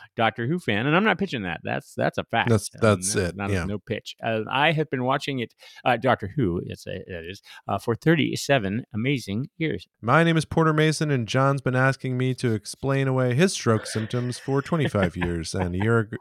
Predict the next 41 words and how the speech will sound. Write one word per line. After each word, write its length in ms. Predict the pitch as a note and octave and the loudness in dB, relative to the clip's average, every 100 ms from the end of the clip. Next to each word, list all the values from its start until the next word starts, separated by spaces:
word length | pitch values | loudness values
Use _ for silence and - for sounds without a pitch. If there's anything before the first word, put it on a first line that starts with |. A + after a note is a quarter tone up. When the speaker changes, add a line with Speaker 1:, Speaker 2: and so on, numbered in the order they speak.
| - | -10
Speaker 2:
so 220 | - A2 | 0 0
ago, 280 | G2 G#2 G2+ | 2 2 2
I 60 | G2+ | 0
finally 460 | A2+ A2 G#2+ G2+ - - _ _ _ _ _ | -2 -2 -2 -4 -8 -20 _ _ _ _ _
said 260 | G3 G#3 | 4 6
yes, 280 | F3 F3 E3 | 8 6 6
and 80 | D3+ | 4
also 260 | D3+ - | 2 2
said 300 | C#3 C#3 C3 | -2 2 4
I'd 180 | B2+ A#2+ | 4 4
watch 300 | G#2+ G#2+ - | 2 0 0
Doctor 320 | G#2 F#2+ F#2+ | -4 -2 -4
Who 80 | F#2+ | -2
episodes 520 | F#2 - F2+ E2+ - | -4 -6 -8 -8 -10
with 80 | E2 | -4
Speaker 1:
That's 120 | D3 | -4
Speaker 2:
him. 60 | D3 | -2
Speaker 1:
wild, 140 | F2+ C4 | 2 6
yeah. 60 | |
Speaker 2:
Foolishly, 520 | C#4+ F3 A2 - F2 D#2+ | 8 6 2 -4 -8 -8
like 180 | F#2+ | -4
a 40 | D3 | -2
Speaker 1:
Yes. 140 | B2+ | 4
Speaker 2:
fool, 340 | F4+ F4 B3+ D#3 | 8 8 8 8
I 100 | C#3 | 6
did 280 | A#2 G#2+ F#2 | 2 -2 -2
Speaker 1:
It 80 | |
was, 160 | C3+ B2 | 0 -2
Speaker 2:
this. 100 | A#2 | -2
Speaker 1:
it 20 | C#3 | 0
was 80 | A#2+ | 2
a 20 | |
Speaker 2:
Uh, 240 | A2 G#2+ - | 2 0 0
Speaker 1:
package 320 | A#3 A#3 F3+ | 0 0 -2
deal. 400 | G3 G3 F#3+ F#3 D3+ C3 | -4 0 0 0 -2 -4
You 120 | A2+ | -4
signed 420 | - A3+ A3+ A#3 | -2 2 2 2
on 80 | G3+ | 2
the 80 | F3+ | 2
dotted 280 | D#3+ D3 C3 | 4 4 2
line. 160 | A2+ | -2